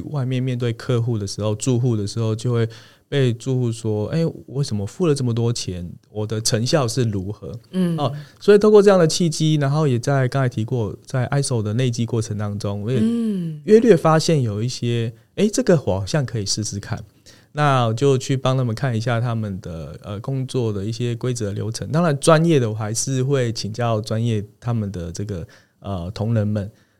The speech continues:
Speaker 1: 那有一些，我有一些想法，就包含我自己如果是一个住户的时候，我该怎么样使用，我该怎么样获得我想要的。诶，这个透过第三者不一样的角度来跟他们做分享。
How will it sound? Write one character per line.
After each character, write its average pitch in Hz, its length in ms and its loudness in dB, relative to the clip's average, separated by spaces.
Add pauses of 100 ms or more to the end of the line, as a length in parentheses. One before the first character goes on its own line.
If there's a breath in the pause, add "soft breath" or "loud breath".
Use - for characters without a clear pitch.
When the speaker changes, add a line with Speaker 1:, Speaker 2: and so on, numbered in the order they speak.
(120)
Speaker 1:
那 160 120 0
有 117 180 2
一 143 40 0
些， 147 120 2
我 123 180 4
有 135 80 2
一 131 40 2
些 147 100 0
想 123 320 0
法， 92 240 -6
就 127 260 0 (280 loud breath)
包 151 100 -4
含 147 180 0
我 113 220 4
自 175 140 0
己 117 180 -2 (100)
如 131 120 -2
果 127 120 -2
是 - 140 -6
一 127 60 -2
个 117 80 -2
住 120 240 -2
户 117 160 -8
的 98 100 -14
时 - 180 -10
候， 101 220 -8 (180)
我 120 140 -2
该 156 180 4
怎 156 160 4
么 123 80 2
样 151 220 2
使 113 220 0
用， 147 160 4
我 117 80 2
该 143 160 2
怎 127 120 -2
么 107 80 -4
样 135 280 0 (360 loud breath)
获 160 240 2
得 117 160 0
我 117 140 2
想 101 240 -4
要 117 280 0
的。 - 140 -14 (100)
诶， 170 120 0
这 185 100 2
个 139 160 4
透 156 220 -2
过 139 260 2 (300)
第 160 100 -2
三 147 200 0
者 120 120 -2
不 127 140 -6
一 127 40 0
样 113 100 0
的 110 40 0
角 101 260 -6
度 107 260 -4
来 113 160 -2
跟 123 120 -2
他 131 80 -2
们 110 140 -4
做 110 160 -4
分 101 300 -8
享。 - 200 -8